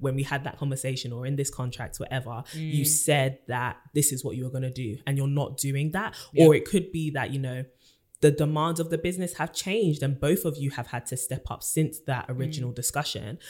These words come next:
Speaker 1: Actually having the conversation to say, "You need to do more." And
Speaker 2: Mm.
Speaker 1: if, you know,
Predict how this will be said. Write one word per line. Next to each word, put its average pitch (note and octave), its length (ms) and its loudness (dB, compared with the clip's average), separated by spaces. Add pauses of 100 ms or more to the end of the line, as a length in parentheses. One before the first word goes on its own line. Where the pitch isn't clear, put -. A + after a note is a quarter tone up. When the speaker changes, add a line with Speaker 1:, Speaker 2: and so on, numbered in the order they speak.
(200)
Speaker 1:
Actually E3+ 300 4
having D3 260 -2
the C3+ 80 0
conversation C3 540 -4
to C3+ 100 -10
say, C3 480 -2 (1300)
"You D#3 160 10
need F3+ 200 8
to D3+ 120 -2
do D3 280 -2
more." D3+ 680 2
And C#3+ 220 4
Speaker 2:
Mm. D3+ 100 -4
Speaker 1:
if, D3+ 280 -2
you D3+ 120 0
know, C3+ 240 0